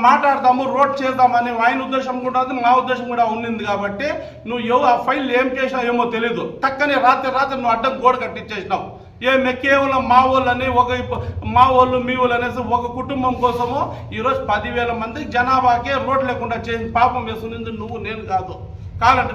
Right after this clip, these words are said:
చూడు, గోడు ఫోటోలు కూడా చూపిస్తా, అనేసి చూడు వెనకాల. ఇంకోటి, ఇంకొకటి చెప్తున్నారు, అమరన్న నాకు అన్ని డైరీల్లో అన్ని తావులో పిలుచుకొని పోయి మా వాడు లోడ్లు లేండి అని చెప్పినారని చెప్పేసి. అడగండి అమరన్నకు కూడా,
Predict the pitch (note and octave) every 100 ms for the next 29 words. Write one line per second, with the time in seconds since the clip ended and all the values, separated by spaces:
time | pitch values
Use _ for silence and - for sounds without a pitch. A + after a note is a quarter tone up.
0 | B3+ B3+ - A#3+ A#3+ A3+ A#3+ A#3 A3+ A3+
1 | A#3+ A#3+ A3+ A3 G#3+ G#3+ A3+ G3+ G3 F#3+
2 | F#3 F#3 F3+ - - - - - - G3+
3 | B3 C4+ C#4 C#4 B3+ A#3+ A#3 A3+ A3+ B3
4 | C4+ C4 A#3+ A#3+ B3 A3 - - - -
5 | - - G3+ B3 C4+ B3+ C4 C#4+ - -
6 | - - - A3+ C4 A#3+ A#3 C4+ C4+ C4+
7 | C4 B3 B3+ B3+ B3 B3+ A#3+ A#3+ B3+ B3+
8 | B3 B3 B3 A#3+ A#3 B3 A#3+ G#3+ C4+ -
9 | - - A3 A#3 B3 B3 A3+ A#3+ A3+ A3
10 | A3 G#3+ G#3 G3+ G3+ G#3 F#3+ F#3 F#3 F#3
11 | - D#3+ - - - F#3+ C#4 E4 C#4+ A#3
12 | B3 A#3+ A#3+ A#3 A3+ F#3+ -